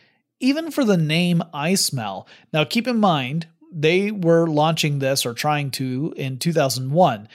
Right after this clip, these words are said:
That was two years before Apple had even launched the iPod. So they were <laughs> actually anticipating the iTrend. The company failed to release anything to market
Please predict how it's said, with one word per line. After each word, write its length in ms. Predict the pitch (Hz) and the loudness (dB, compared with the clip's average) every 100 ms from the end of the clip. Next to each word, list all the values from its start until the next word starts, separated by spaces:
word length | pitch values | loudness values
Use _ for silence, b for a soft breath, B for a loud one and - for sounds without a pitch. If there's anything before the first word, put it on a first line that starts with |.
| B B B | B B B
That 180 | 160 | 0
was 160 | 240 185 | 2 0
two 300 | - 247 254 | 2 2 2
years 440 | 233 226 240 165 | 2 2 4 2
before 300 | 139 139 160 | 2 0 0
Apple 340 | 156 156 160 165 | 0 -2 2 4
had 180 | 151 147 | 2 0
even 340 | 151 147 147 | -2 0 0
launched 400 | 135 139 139 - | -2 -4 -4 -6
the 160 | 143 151 | -8 -8
iPod. 640 | 160 170 170 - 101 95 - B B B | -2 -2 -2 -6 -8 -10 -18 B B B
So 420 | - 170 151 151 | 2 4 4 0
they 200 | 156 151 | -2 2
were 140 | 208 - | 4 6
<laughs> 120 | 226 | 4
actually 480 | - - 180 185 170 | 2 2 6 6 6
anticipating 840 | 151 - - - - 151 139 139 | 2 0 0 0 0 0 -2 -4
the 260 | 135 143 143 - | -2 -2 -4 -4
iTrend. 840 | 143 139 131 - 175 127 110 110 - b b b b _ | -2 0 -2 -2 0 -2 -6 -14 -16 b b b b _
The 160 | 170 160 | -2 2
company 520 | 208 240 240 202 196 | 4 2 2 0 0
failed 440 | 165 175 165 165 | 0 4 4 4
to 80 | 160 | 2
release 380 | 170 147 147 - | 0 2 0 -2
anything 420 | 160 151 135 151 143 | -4 -2 -2 -2 -2
to 80 | |
market 540 | 151 139 131 135 131 | -2 0 -2 -4 -8